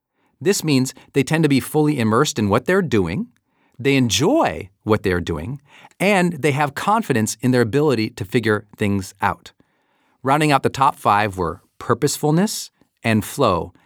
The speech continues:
as in, "I feel like I'm in flow." In the zone was not an option in our surveys because it's a phrase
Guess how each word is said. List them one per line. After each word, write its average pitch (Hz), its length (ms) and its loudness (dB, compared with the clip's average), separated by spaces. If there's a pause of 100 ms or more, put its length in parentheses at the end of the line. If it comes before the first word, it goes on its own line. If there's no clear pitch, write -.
(160)
as 107 160 0
in, 104 220 0 (240)
"I 113 160 0
feel 151 420 0
like 110 240 0
I'm 104 160 2
in 95 120 0
flow." 90 480 -4 (1000)
In 147 160 -2
the 147 80 0
zone 135 320 0
was 107 180 0
not 123 200 0
an 113 60 -2
option 104 380 -2
in 98 120 -6
our 87 120 -2
surveys 98 640 0
because 95 380 -6
it's - 140 -8
a 101 60 -2
phrase 107 560 0